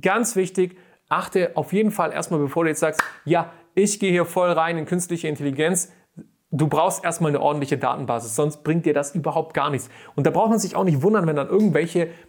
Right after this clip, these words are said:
Antworten von der K I kommen, wo man denkt, „Das ist einfach Müll, das ist einfach Mist.“ Ja, denn die K I kann auch nur mit den Daten arbeiten, die wir ihr auch geben. Deswegen ist es sehr wichtig, fütter deine Anwendungen mit ordentlichen Daten,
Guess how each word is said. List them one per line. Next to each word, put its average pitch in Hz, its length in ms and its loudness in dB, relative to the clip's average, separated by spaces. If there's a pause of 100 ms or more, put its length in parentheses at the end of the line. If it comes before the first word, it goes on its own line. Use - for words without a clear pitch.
(140)
Antworten 180 480 2
von 165 160 -2
der 147 80 2
K 147 240 -4
I 214 100 0
kommen, 185 200 -2
wo 160 40 0
man 151 140 0
denkt, 156 160 -2
„Das 156 140 -6
ist 196 200 -8
einfach 180 360 -2
Müll, 170 200 4
das 170 140 0
ist 165 140 -4
einfach 160 260 -2
Mist.“ 208 280 0
Ja, 226 200 2 (400)
denn 180 160 4
die 196 80 6
K - 180 2
I 240 140 4
kann 196 160 0
auch 185 240 2
nur 214 140 4
mit 175 160 2
den 180 160 2
Daten 175 260 0
arbeiten, 143 460 -2
die 147 160 0
wir 143 100 2
ihr 143 220 0
auch 123 180 -2
geben. 147 440 0 (440)
Deswegen 214 320 4
ist 175 100 2
es 165 120 0
sehr 185 180 2
wichtig, 190 480 -2
fütter 190 580 0
deine 139 240 -2
Anwendungen 156 540 -2
mit 139 120 -8
ordentlichen 143 420 -2
Daten, 147 400 -2